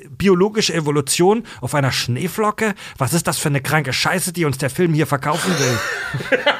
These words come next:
Das ist doch völlig unglaubwürdig.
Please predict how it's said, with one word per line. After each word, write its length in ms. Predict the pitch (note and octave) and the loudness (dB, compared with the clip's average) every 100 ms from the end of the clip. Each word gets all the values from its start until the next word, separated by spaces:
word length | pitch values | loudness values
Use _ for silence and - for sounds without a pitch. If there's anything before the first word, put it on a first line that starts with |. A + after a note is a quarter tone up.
| - - - - - B3+ - | -2 -2 -2 -2 -2 -4 -2
Das 180 | - G3+ | -2 0
ist 120 | F#3+ | 2
doch 100 | F#3 | 0
völlig 340 | - G#3+ G#3 - | 2 4 2 2
unglaubwürdig. 1000 | D#4 C#4+ G3 F3+ E3+ E3+ D3 D#3 - | 0 2 2 2 2 2 4 2 0